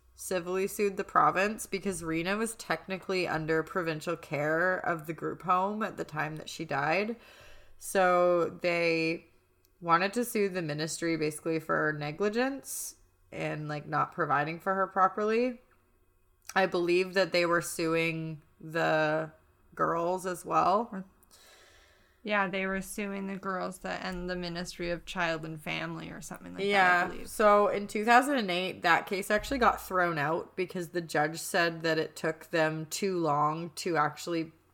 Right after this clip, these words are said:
Speaker 1: fully go through with the lawsuit. Um, and Rena's parents said that the reason being was that they were waiting out Kelly's trials because
Speaker 2: Yeah, they had to wait and
Speaker 1: realistically
Speaker 2: see.
Speaker 1: in civil court, if there's still criminal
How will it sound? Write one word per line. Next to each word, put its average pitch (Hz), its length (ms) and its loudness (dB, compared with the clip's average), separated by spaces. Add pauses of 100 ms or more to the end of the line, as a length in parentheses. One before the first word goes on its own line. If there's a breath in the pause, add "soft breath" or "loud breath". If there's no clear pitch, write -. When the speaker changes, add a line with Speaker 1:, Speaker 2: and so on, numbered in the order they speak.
Speaker 1:
fully 170 540 0
go 190 220 0
through 202 260 0
with 208 120 -2
the 214 100 2
lawsuit. 214 600 2 (560 loud breath)
Um, 165 440 6 (140)
and 175 260 0
Rena's 180 360 -2
parents 175 540 0
said 214 480 2 (160)
that 165 340 2
the 175 120 -2
reason 175 480 -2
being 165 420 -2
was 185 160 -4
that 165 220 -2
they 165 140 4
were 170 180 4
waiting 156 420 -2
out 156 300 -2
Kelly's 156 440 -2
trials 196 720 0
because 170 500 -6
Speaker 2:
Yeah, 311 100 -6
they - 20 -4
had 240 100 -6
to 165 60 -4
wait 196 120 4
and 185 120 6
Speaker 1:
realistically 208 680 0 (140)
Speaker 2:
see. 202 60 0
Speaker 1:
in 180 180 -4
civil 165 380 -2
court, 170 640 2
if 175 220 0
there's 170 220 0
still 190 220 0
criminal 180 800 0